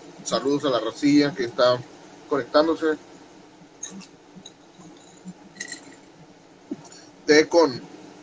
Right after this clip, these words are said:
con whisky, ¿eh? Saludzini. Este, con, este man. ¿Quién ya se ha vacunado ahorita?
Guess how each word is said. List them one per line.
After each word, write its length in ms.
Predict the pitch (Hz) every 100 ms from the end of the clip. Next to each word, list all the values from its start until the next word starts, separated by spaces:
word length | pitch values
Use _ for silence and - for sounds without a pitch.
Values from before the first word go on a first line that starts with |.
| - - -
con 180 | 127 123
whisky, 420 | 147 147 - 143
¿eh? 180 | 185 196 -
Saludzini. 760 | 123 127 120 - 139 156 156 127 - - - - - - - - - - - - - - - - - - - -
Este, 580 | - - - - - 131 -
con, 160 | - 139 131 -
este 280 | - - 139
man. 420 | 139 139 143 135 - - - - - - - - 170 - 185 - - - - - - - -
¿Quién 180 | - 151
ya 100 | 170
se 100 | 165
ha 40 | 175
vacunado 560 | 175 - 143 131 139 139
ahorita? 460 | 131 131 123 113